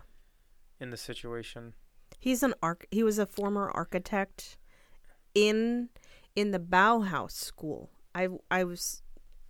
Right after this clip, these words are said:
Speaker 2: I was doing some research, not on the actual characters, 'cause this is based on a true story. But, um,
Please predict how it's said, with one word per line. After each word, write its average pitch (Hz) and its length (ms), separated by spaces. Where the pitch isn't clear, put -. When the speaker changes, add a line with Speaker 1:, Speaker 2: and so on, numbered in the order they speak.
Speaker 2:
I 185 120
was 185 160
doing 214 320
some 170 300
research, 196 720
not 202 200
on 196 140
the 185 180
actual 165 340
characters, 147 460
'cause 185 220
this 202 200
is 202 200
based 170 280
on 151 160
a 147 60
true 147 220
story. - 420
But, 165 380
um, 160 540